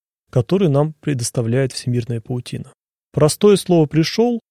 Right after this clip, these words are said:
которое использует апостол Иоанн Богослов для описания путешествия царедворца из Капернаума в Кану,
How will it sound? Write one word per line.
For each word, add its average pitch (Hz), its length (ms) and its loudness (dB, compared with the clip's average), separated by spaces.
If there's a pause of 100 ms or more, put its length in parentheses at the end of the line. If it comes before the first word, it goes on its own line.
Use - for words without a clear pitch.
которое 147 400 4
использует 131 720 0
апостол 143 720 -2
Иоанн 135 260 2
Богослов 131 580 -2 (220)
для 127 220 4
описания 147 520 2
путешествия 127 800 -4 (180)
царедворца 143 840 0
из - 260 -2 (100)
Капернаума 139 760 2
в - 120 -20
Кану, 175 420 0